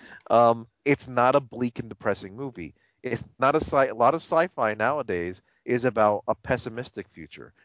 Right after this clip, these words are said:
and this is a very hopeful future and an optimistic future. And God forbid we make a movie about that, right? Um,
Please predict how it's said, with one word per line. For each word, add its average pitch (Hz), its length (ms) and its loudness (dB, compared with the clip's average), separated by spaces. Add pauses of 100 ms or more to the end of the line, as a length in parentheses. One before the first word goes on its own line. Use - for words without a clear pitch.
(260)
and 104 300 0
this 127 320 2
is 123 160 -2
a 120 60 0
very 107 300 2
hopeful 107 640 -8
future - 420 -20 (280)
and 104 100 -2
an 113 80 2
optimistic 107 560 -2 (300)
future. 71 440 -16 (360)
And 113 240 2
God 120 200 4
forbid 123 280 -4
we 117 80 -8
make 120 180 -6
a 110 60 -6
movie 104 240 -6
about 73 260 -4
that, 50 220 -8
right? 95 300 0 (300)
Um, 127 580 4